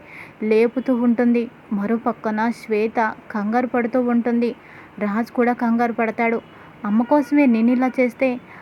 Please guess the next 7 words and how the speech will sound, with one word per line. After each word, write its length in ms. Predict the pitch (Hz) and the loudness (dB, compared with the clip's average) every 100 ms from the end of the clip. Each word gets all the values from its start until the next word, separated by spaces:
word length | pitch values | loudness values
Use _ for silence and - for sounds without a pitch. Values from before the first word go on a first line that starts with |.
| - - | -20 -8
అమ్మ 240 | 220 240 311 | 0 4 6
మమ్మల్ని 480 | 294 240 254 277 262 | 6 4 4 4 2
చూసి 180 | 269 285 | -2 0
ఇలా 140 | 269 262 | 0 0
కళ్ళు 240 | 220 220 | 0 -2
తిరిగి 300 | 220 254 247 | -2 -2 -2
పడిపోతే, 640 | 254 226 226 254 262 254 | -2 -2 -2 -2 0 -2